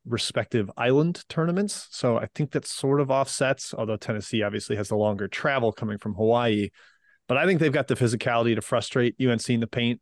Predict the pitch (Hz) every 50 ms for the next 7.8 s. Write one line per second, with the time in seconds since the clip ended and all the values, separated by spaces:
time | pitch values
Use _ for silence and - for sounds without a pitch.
0 | _ _ - 127 - - 135 117 135 147 135 127 143 131 123 123 123 123 - -
1 | 117 117 120 113 110 104 - - 117 107 110 110 - - - - - - - -
2 | 123 131 139 143 127 - 127 127 113 123 117 101 104 101 107 117 123 131 139 135
3 | - _ _ - - - - - - _ _ 135 131 - - - 127 117 120 120
4 | 120 120 113 107 117 107 101 120 120 110 - 139 123 120 120 120 110 120 117 113
5 | 113 107 - - 127 113 135 127 123 127 107 92 104 104 117 - - 135 127 -
6 | 165 147 123 107 - 101 87 98 104 117 - - - 104 101 - - - 101 113
7 | 123 - 180 160 - - - - _ _ _ _ _ _ - 120